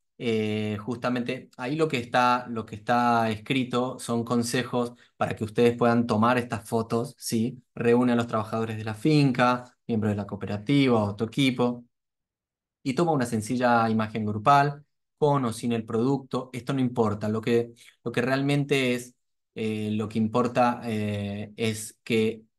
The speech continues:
exista una imagen grupal, que nosotros podamos transmitir esta unión,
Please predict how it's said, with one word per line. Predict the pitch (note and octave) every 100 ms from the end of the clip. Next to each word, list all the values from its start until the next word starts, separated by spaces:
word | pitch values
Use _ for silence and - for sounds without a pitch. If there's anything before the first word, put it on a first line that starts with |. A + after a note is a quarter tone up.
| _
exista | B2+ A#2+ - D#3 C#3+
una | B2+ A2+
imagen | A2 A2+ A#2+ A2+
grupal, | G#2 G2 A#2 A2+ A2 _ _ _ _
que | A#2+ A#2
nosotros | A#2+ A#2 C3+ C3 D3
podamos | C#3 B2+ B2+
transmitir | B2+ G#2+ G#2+ A2 G#2+ C3+
esta | B2+ A#2+
unión, | G#2+ A2 A2+ A2 A2 -